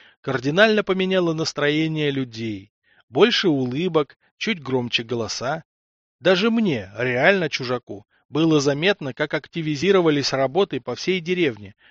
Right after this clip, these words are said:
от перекрытия крыш до подновления чистокола.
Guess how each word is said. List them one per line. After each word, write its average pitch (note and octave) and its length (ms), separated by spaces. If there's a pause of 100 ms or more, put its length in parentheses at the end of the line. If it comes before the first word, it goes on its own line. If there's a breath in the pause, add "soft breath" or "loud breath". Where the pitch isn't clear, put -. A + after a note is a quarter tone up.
от - 200
перекрытия D3 640
крыш F#3 400
до A#2 180
подновления D#3+ 680
чистокола. A2 720